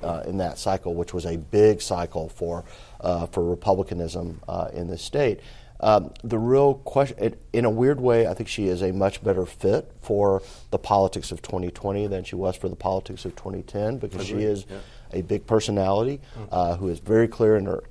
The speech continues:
Speaker 1: in her ideology. Um, she has good use of social media. I mean, she has some of those things that,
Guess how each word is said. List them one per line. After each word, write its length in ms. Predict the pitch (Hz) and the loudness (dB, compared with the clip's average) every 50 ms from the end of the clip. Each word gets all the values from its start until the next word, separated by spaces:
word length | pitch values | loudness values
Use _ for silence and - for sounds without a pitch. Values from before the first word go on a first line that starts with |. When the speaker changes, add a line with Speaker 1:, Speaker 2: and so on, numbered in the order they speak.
| - - - | -16 -10 -6
Speaker 1:
in 140 | - 95 | -2 -2
her 180 | 92 87 - - | 0 0 -2 -2
ideology. 800 | - 90 85 87 87 90 98 98 117 135 123 117 131 135 135 - - - - - - - - | -4 -4 -4 -2 -2 -2 0 0 0 0 -2 -4 -6 -6 -8 -8 -12 -18 -20 -20 -14 -4 -2
Um, 340 | - 95 92 90 87 85 82 | 0 2 2 2 0 -2 -4
she 220 | - - - 90 | -8 -8 -6 -6
has 440 | 85 92 85 87 87 85 85 - - - - 87 | -4 -2 -2 -2 -2 -4 -6 -10 -12 -16 -8 -6
good 180 | 101 92 85 | -6 -6 -4
use 160 | 90 82 - - | -6 -10 -10 -12
of 80 | 78 - | -10 -8
social 260 | - 82 78 - - | -8 -8 -8 -10 -8
media. 480 | 85 101 110 120 113 113 110 101 95 90 | -6 -4 -2 -2 -2 0 0 0 -2 -2
I 40 | |
mean, 140 | 90 101 95 | -4 -6 -8
she 180 | - - - 104 | -6 -6 -6 -6
has 280 | 92 101 117 127 127 - | -2 0 2 2 0 0
some 120 | - 120 | -4 -4
of 80 | 110 95 | -2 -2
those 200 | 98 98 92 - | -2 -2 -2 -4
things 300 | - 101 98 98 92 85 | -6 -6 -6 -6 -6 -4
that, 220 | - 92 90 - | -4 -4 -4 -4